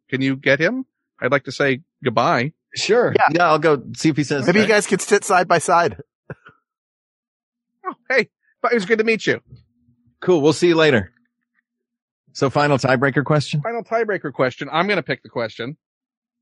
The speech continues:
Speaker 2: I thought I got seven on that last one, but okay.
Speaker 1: Yeah, there was numbers involved.
Speaker 2: That's fair.
Speaker 1: Uh, here we go.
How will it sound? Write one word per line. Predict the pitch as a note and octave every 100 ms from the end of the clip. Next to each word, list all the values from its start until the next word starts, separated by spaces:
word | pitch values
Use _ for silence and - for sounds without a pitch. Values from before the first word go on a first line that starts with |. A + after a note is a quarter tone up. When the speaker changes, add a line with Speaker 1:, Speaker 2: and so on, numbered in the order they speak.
| -
Speaker 2:
I |
thought | - C#3
I |
got | G#2 E2
seven | A2 G#2+ F#2
on | E2
that | C2
last | D#2+ -
one, | D#2+
but | E2
okay. | E2 F#2+ D#2 D2+ _ _ _ _ _ _ _ _ -
Speaker 1:
Yeah, | F3+ C#3
there | E3
was | C#3 - _ _ _ _ _ _ _
numbers | C#3 A2+ A2 G#2
involved. | G#2+ - - - _ _ _ _
Speaker 2:
That's | - F2+
fair. | -
Speaker 1:
Uh, | B2+ C3 C3 C3 C3 C3 - _ _ _ _ _ _ _
here | C#3+
we | E3
go. | C3 G#2